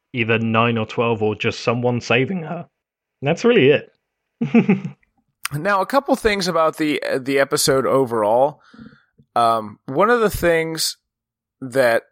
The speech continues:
Speaker 2: at first I disliked, but the more I got to see the characters I like, is the choice of color palette, 'cause
Speaker 1: Okay.
Speaker 2: it's re-,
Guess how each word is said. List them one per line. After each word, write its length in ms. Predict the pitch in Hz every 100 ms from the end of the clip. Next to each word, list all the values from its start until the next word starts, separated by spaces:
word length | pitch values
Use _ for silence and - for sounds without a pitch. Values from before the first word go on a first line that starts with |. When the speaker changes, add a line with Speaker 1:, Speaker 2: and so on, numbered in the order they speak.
| _
Speaker 2:
at 180 | 127 -
first 380 | - 208 226 - -
I 120 | 165
disliked, 760 | 139 160 165 175 180 196 - - _
but 180 | 147 135 127
the 80 |
more 260 | 135 143 151
I 60 | 143
got 220 | 139 -
to 80 | 127
see 320 | - 143 139
the 100 | 120
characters 720 | - 131 127 120 147 143 139 - 110
I 120 | 113
like, 520 | 107 113 139 160 - _ _ _ _ _ 135
is 420 | 143 135 135 -
the 100 | 120
choice 280 | - 143 123
of 140 | -
color 320 | - 120 147
palette, 460 | - 170 196 233 - _ _ _ _ _
'cause 200 | - 160
Speaker 1:
Okay. 80 | 139
Speaker 2:
it's 160 | 143 -
re-, 540 | 120 123 143 175 -